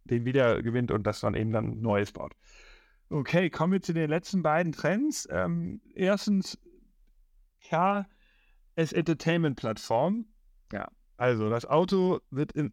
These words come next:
in den nächsten Jahren, äh, an, als Mobilitätsdevice nicht mehr so relevant sein, weil wir eben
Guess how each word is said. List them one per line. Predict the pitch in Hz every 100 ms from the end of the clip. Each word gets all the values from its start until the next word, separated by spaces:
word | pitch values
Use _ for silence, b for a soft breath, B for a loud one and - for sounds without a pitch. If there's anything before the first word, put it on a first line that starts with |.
| _
in | - 151 143
den | 143
nächsten | 147 165 - 143
Jahren, | 135 147 170 175 165 _ 143
äh, |
an, | 147 - 139 139 -
als | 135 -
Mobilitätsdevice | 139 143 131 _ - 160 190 - - - _ - 139 131 127 156 147 - - _ _ - - - - -
nicht | 160 -
mehr | 143
so |
relevant | 143 131 127 175
sein, | - 208 214 - -
weil | 139 139
wir | 143 -
eben | 147 151